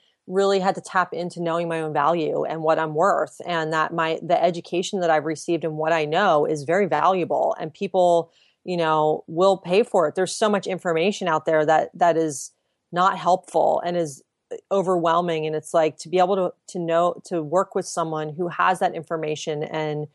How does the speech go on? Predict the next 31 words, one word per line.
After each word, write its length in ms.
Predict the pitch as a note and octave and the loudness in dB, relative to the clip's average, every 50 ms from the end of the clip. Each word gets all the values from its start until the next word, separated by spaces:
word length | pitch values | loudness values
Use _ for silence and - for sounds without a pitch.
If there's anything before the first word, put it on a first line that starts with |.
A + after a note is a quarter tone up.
| _ _ _ _ - | _ _ _ _ -6
can 140 | - F#3 F3 | -2 0 0
impart 440 | E3+ D#3 D#3 - - F3+ F3+ F#3 F#3 | 0 0 -2 0 0 2 4 4 4
it 120 | F3+ E3+ | 2 2
in 100 | E3 E3 | 0 -2
a 80 | E3 D#3 | 0 2
way 320 | D3 D#3 D3+ D3+ D3+ C#3+ - | 4 4 4 4 4 2 -2
to 120 | - E3+ | -4 -4
really 240 | D3+ D3+ E3 E3 E3+ | 0 2 2 2 2
help 200 | D#3 E3 D#3 - | 2 0 -2 -2
you 60 | D#3+ D3+ | -4 -8
change 240 | - - D#3+ D3 C#3 | -8 -6 -6 -4 -2
your 100 | D3 D3 | 0 2
life, 300 | C#3+ D3 D3 D3+ C#3 - | 2 2 2 2 0 0
that's 240 | D#3 D3+ D3 - - | 0 0 0 -2 -6
super 240 | - E3 - - D3+ | -8 -10 -6 -6 -6
important. 560 | C#3+ C#3 C3+ - D3+ C#3 - D#3 D3+ D3 D3+ | -6 -6 -4 -4 -4 -4 -4 -4 -8 -8 -10
So 420 | - - E3+ D3+ D3+ D3+ D3+ D3 - _ - - _ _ _ | -4 0 4 4 6 6 4 2 0 _ -20 -20 _ _ _
knowing 320 | F3 F3 F3 F3+ F#3 G3 G3 | 2 4 4 4 4 4 4
your 160 | F#3+ F3+ F3 | 4 2 2
own 100 | F3+ E3+ D#3 | 2 2 2
value, 580 | D#3 D3+ D3+ D#3 D#3+ E3 E3+ E3+ E3+ E3+ E3 - | 2 4 4 4 2 2 0 -2 -2 -4 -6 -8
keep 260 | - - - F#3+ F3+ - | -12 -8 -8 -8 -4 -2
moving 300 | F#3 F3+ E3+ E3+ F3 D#3+ | -2 -2 -2 -2 -4 -4
forward 680 | D3 - - D3 D3+ D3+ D#3 D#3+ E3 F3 F3+ F3 F3+ - | -4 -2 0 2 4 4 4 4 4 2 2 0 -4 -6
no 140 | F3+ E3+ E3 | -4 -4 -2
matter 260 | D#3+ D#3 D3+ D#3 D3+ | 0 0 0 0 0
what, 440 | C#3+ D3 C#3+ D3 D#3+ F#3 F#3+ - - _ | 2 2 2 4 4 2 2 -2 -6 _
you 100 | - E3 | -8 -6
know, 360 | D#3+ D#3 D3+ D3+ D#3 E3+ F3+ F3 | -4 -2 -2 0 0 2 0 0
it's 200 | E3+ - - F#3 | -2 -2 2 4
like 280 | E3 D#3 D#3+ D3+ - | 4 4 4 0 -4